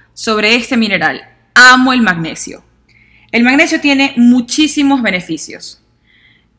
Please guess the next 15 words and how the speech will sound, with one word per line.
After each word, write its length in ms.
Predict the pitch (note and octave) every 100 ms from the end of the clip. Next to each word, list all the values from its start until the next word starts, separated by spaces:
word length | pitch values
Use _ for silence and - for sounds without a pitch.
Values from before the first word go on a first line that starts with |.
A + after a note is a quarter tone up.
| _ _ _ _
Sobre 340 | - C#4+ C4+ C4
todo 280 | E4 F4+
los 160 | E4+ B3+
vemos 360 | C4 C4 C4 A#3
cuando 180 | A3
tenemos 320 | G#3+ G#3 A3+ G#3
mucho 400 | A#3 C4+ - A3+
tiempo 340 | G3+ F#3 F#3+
usándolo, 520 | G3 D#4 C#4+ E3+ -
o 20 |
sea, 100 | F#3+
usándolo 460 | F3+ A3+ G#3+ A3+ A#3
a 60 | F3+
largo 280 | D#3 F3
plazo. 420 | F3+ C#4 A3 -